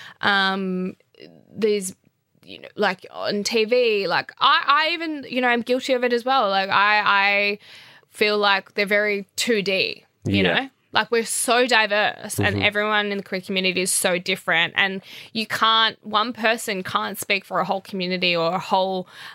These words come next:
Speaker 1: um, array of people. So I feel like for me, I've always been really guilty of that because I'm like, "Well, I can't speak on behalf of everyone. I can
Speaker 2: Yeah.
Speaker 1: only speak on my own experiences."
Speaker 2: Totally.
Speaker 1: And what my queer experience has been like is a total privilege because I feel like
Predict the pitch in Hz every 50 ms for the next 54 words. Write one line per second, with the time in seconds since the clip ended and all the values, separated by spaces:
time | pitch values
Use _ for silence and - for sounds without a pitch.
0 | - - - 180 175 175 175 170 175 175 180 175 - - 196 185 175 180 180 185
1 | 202 202 190 185 - - - - 220 269 - - - 85 - - 196 - - 208
2 | 196 185 190 202 196 - 220 220 233 233 220 196 185 190 - - - - 202 196
3 | 202 196 208 208 196 185 165 185 185 190 185 190 190 180 185 185 - - 185 185
4 | 180 180 175 180 180 - - 180 185 180 - 190 180 175 - 180 - - 196 -
5 | 202 180 180 175 185 185 180 175 - 208 220 226 247 - - - 339 370 320 -
6 | - - - - - - 202 202 220 - - - - - - - - 202 - -
7 | - - 196 190 - 185 175 170 170 185 196 185 175 175 - - - - - 202
8 | 190 170 - 190 185 196 196 202 - - 190 185 - 180 180 175 170 - - 180
9 | 175 131 - - - - 190 185 185 208 214 - - - 117 101 110 208 202 -
10 | - - - 92 92 - 87 87 202 208 208 214 202 226 240 262 339 330 - -
11 | 285 247 233 220 220 - - - 220 214 214 220 226 233 214 - 214 214 220 214
12 | 214 208 - 226 202 - 208 - - 233 214 208 196 - - - 240 233 220 208
13 | - 95 98 - - - - - 196 - 220 202 202 202 190 196 196 202 202 -
14 | - 214 214 208 202 196 185 180 175 -